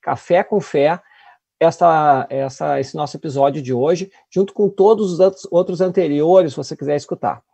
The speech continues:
E lembrando que agora a novidade é que o Café com Fé também está dentro do aplicativo de meditação católica, Seed Time. Então, todos os episódios vão estar disponíveis ali dentro, né? Fica o convite de novo, o Eduardo falou sobre Seed Time, né,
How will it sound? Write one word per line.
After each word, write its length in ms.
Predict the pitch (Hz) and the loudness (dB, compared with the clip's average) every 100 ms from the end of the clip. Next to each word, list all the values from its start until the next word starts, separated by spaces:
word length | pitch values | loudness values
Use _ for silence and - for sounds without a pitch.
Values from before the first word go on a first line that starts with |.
| - | -4
E 40 | |
lembrando 380 | 208 208 196 214 | -2 0 2 2
que 80 | 214 | 2
agora 280 | 180 175 180 | 4 4 4
a 20 | |
novidade 400 | 190 190 170 170 | 2 2 2 0
é 20 | |
que 60 | 170 | -4
o 20 | |
Café 280 | 175 - 170 | -6 -4 -6
com 160 | 160 | -8
Fé 380 | 123 147 156 185 - _ | -6 0 0 0 -6 _
também 260 | - 156 170 | -8 -4 -4
está 240 | 180 175 | 0 0
dentro 340 | 143 147 170 185 | 0 0 -2 -2
do 80 | 175 | -4
aplicativo 540 | 165 160 143 - 151 | -4 -6 -6 -6 -10
de 60 | 151 | -8
meditação 500 | 143 - 131 - 151 | -8 -8 -8 -8 -8
católica, 600 | 139 - 147 151 151 139 | -8 -2 0 0 -2 -8
Seed 200 | - 160 | -10 -4
Time. 340 | 151 127 113 | 0 0 0
Então, 260 | 113 143 - _ - | -6 -10 -12 _ -4
todos 300 | 170 196 170 | 0 0 0
os 40 | |
episódios 500 | 196 160 131 143 143 | -4 -4 0 2 0
vão 80 | 151 | -4
estar 120 | 151 | -8
disponíveis 640 | 143 - 143 139 151 143 - _ _ _ _ _ _ _ _ | -8 -6 -6 -6 -6 -10 -12 _ _ _ _ _ _ _ _
ali 220 | 151 156 143 | -2 0 0
dentro, 480 | 135 131 113 - _ _ _ | 2 2 -2 -14 _ _ _
né? 340 | - 120 143 170 - _ _ _ | -8 -4 -4 -8 -16 _ _ _
Fica 140 | - 202 | 0 0
o 60 | |
convite 560 | 202 190 156 175 208 160 | 4 2 2 -2 -4 -6
de 80 | 156 | -4
novo, 380 | 147 180 208 170 | 0 2 2 2
o 20 | |
Eduardo 280 | 143 156 147 | 2 2 0
falou 220 | 151 156 | -4 -4
sobre 180 | 156 - | -6 -10
Seed 180 | 151 | -12
Time, 500 | - 143 147 185 175 | -2 2 4 2 0
né, 240 | 147 156 | -4 -6